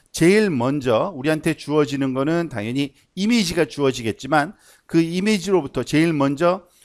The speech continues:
문자 감지가 이루어져야 된다 그랬죠. 즉, 텍스트가 어디에 있는지 텍스트를 찾아내야 되고요. 그 텍스트들을 문자 인식하기 이전에 문자로 다 잘라줘야 되죠. 그래서 캐릭터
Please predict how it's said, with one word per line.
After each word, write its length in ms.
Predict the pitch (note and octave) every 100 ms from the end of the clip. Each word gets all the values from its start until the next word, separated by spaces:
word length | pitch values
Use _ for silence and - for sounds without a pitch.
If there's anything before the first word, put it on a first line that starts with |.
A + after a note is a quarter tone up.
| -
문자 1000 | B2 D3+ F3+ F3+ _ - F3+ F#3 F#3 F3+
감지가 640 | - B2 C#3 E3 D3+ F#3+ F#3
이루어져야 440 | C#3+ D3 C#3 A#2+
된다 240 | A2 G#2
그랬죠. 380 | G2 F#2+ - F#2 -
즉, 220 | - D3+ - _ -
텍스트가 800 | - A#3+ - - E3+ A#2 B2 - _ _
어디에 520 | - B2 C#3 G3 F3+
있는지 340 | F3 D#3+ D#3 F3+
텍스트를 460 | A3 - - D#3+
찾아내야 540 | D#3 F3+ F3+ D3 B2 B2
되고요. 440 | D#3 A2+ G2 C#3+ _ - -
그 220 | - G3+
텍스트들을 1160 | - A#3+ - - - F#3+ D#3+ E3+ F3+ G#3+ A3 A3+ - - _ -
문자 680 | B2+ D#3 G3+ G#3 - A3
인식하기 760 | G3 F#3 F#3 F#3+ - F#3 F3+ -
이전에 640 | G3+ G3 A#3+ B2 A2+ G3+ _ _
문자로 640 | B2+ D#3+ G#3+ - A3 G3+
다 140 | F3+
잘라줘야 580 | D#3 A#3 A#3+ B3 G3 D3+
되죠. 320 | A#2 F#2+ G2 -
그래서 400 | A#2+ D#3+ G#3 G#3 - - -
캐릭터 680 | - G#3 G3+ - G#3 G3+